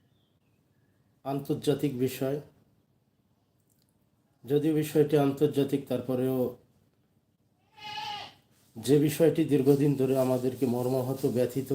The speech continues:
করে আসছে, সেই বিষয়টি হলো গাজা ভূখণ্ডে ইসরায়েলের বর্বরতা, নৃশংসতা যে মাত্রাতিরিক্ত ছাড়িয়ে গেছে। সর্বশেষ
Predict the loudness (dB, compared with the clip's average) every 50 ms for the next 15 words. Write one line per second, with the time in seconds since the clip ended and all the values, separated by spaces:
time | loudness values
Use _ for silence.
0 | -4 -2 -2 -2 0 0 -2 -2 -4 -6 -4 -4 -4 -4 -2 -4 -2 -2 -2 -2
1 | -2 -2 -2 -2 -2 -4 -6 -4 -4 -4 -4 -4 -4 -6 -6 -8 -12 -16 -20 -20
2 | -20 -20 -20 -20 -20 -20 _ _ _ _ _ _ _ _ _ _ _ _ _ _
3 | _ -6 -4 -2 -2 0 0 -2 0 0 0 -2 -2 0 0 2 2 2 4 6
4 | 6 6 6 4 2 -2 -4 -4 -4 -4 -2 0 0 2 2 2 2 2 2 2
5 | 2 2 2 0 0 0 0 0 -2 -2 -2 -2 -2 -2 -2 -4 -6 -6 -4 -4
6 | -4 -4 -4 -4 -4 -4 -2 -2 0 0 0 0 -2 -4 -10 -14 -14 -14 -14 -12
7 | -12 -12 -12 -12 -12 -14 -14 -18 _ _ _ -18 -18 -10 -4 -2 -2 -2 0 -2
8 | -2 -4 -4 -4 -4 -4 -4 -2 -2 -4 -4 -4 -6 -8 -8 -8 -6 -6 -4 -4
9 | -2 -2 -2 -2 0 0 -2 -2 -4 -4 -8 -10 -10 -12 -18 _ _ -10 -6 -6
10 | -4 -4 -2 -4 -2 0 2 2 2